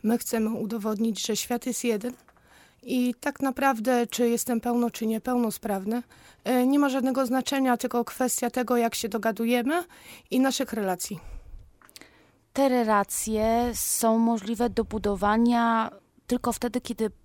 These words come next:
Speaker 2: będziemy na tyle otwarci, by zrozumieć różne perspektywy spostrzegania świata. Z jakimi osobami niepełnosprawnymi chciałybyście pracować i co chciałybyście w tej pracy osiągnąć?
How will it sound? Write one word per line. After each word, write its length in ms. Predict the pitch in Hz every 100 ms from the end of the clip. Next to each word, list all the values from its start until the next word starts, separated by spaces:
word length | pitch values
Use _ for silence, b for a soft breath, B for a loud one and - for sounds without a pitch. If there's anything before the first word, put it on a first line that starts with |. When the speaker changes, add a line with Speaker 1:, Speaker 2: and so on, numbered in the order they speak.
| - - - - -
Speaker 2:
będziemy 460 | 202 226 226 240
na 120 | 233 220
tyle 200 | 226 -
otwarci, 460 | - 226 233 269
by 120 | 226
zrozumieć 460 | 202 220 208 247 220
różne 320 | 254 240 254
perspektywy 760 | - 220 - - - 220 214 214 B B B B B -
spostrzegania 880 | - 226 214 - 214 202 202 190 196
świata. 580 | - - 165 151 165 170 B B B -
Z 160 | -
jakimi 520 | 240 - - 285 277 262
osobami 400 | - 247 247 247
niepełnosprawnymi 800 | 247 233 226 - 208 202 240 233
chciałybyście 760 | - 262 220 233 - 233 220 b b -
pracować 720 | 226 220 208 190 220 254 - _ 220
i 280 | 220 220 - _ - - _ _ - -
co 160 | 285
chciałybyście 500 | - 208 196 190 175
w 40 | -
tej 160 | 175
pracy 360 | - 175 - -
osiągnąć? 720 | - - - - - - -